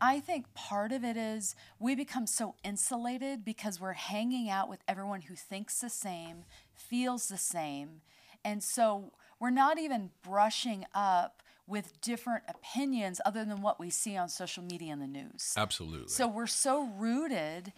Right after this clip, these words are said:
Speaker 1: in our belief system because our neighbor thinks like us, our pastor thinks like us, our small group leader, our mother, our father, and we've clustered around ide-,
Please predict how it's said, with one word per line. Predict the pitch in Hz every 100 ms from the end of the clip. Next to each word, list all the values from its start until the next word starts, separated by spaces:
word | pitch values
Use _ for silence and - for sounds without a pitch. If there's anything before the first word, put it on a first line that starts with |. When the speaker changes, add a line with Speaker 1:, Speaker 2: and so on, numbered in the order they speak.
| - -
Speaker 1:
in | 226 214
our | 202
belief | 185 185 202 269 285
system | - 190 - 185 185
because | 202 - 185 170 160 - - -
our | 170 165
neighbor | 185 302 302
thinks | 277 269 247
like | 247 233 240
us, | 233 226
our | 151
pastor | - 247 277 269 262
thinks | 240 226 -
like | 214 220
us, | 208 202
our | 151
small | - 247 269
group | 247 254
leader, | 233 240 226
our | 160 151
mother, | 202 262 240
our | 196
father, | - 214 220 220 220 208 -
and | - 226
we've | 233 -
clustered | - - 226 233 - 330 320
around | 240 208 196 180
ide-, | 190 190 -